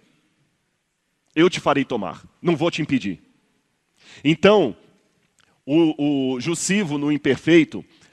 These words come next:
e o coativo na primeira pessoa, eles podem expressar ideia causativa, também ideia permissiva e tolerativa, e modalidade deôntica, ou seja,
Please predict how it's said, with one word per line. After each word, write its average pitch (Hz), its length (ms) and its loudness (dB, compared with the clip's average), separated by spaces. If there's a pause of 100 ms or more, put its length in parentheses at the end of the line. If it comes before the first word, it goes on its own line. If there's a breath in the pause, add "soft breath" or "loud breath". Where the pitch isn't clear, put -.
e 127 80 -2
o 143 80 -2
coativo 156 460 2
na 147 80 0
primeira 131 280 -2
pessoa, 127 580 -2 (440 soft breath)
eles 190 340 8
podem 165 340 2
expressar 156 800 2
ideia 147 320 6
causativa, 170 720 0
também 165 380 0
ideia 135 260 2
permissiva 180 600 0
e - 20 -6
tolerativa, 156 680 0 (280 loud breath)
e 147 160 8
modalidade 156 640 2
deôntica, 156 520 -2
ou 160 80 -2
seja, 123 440 -4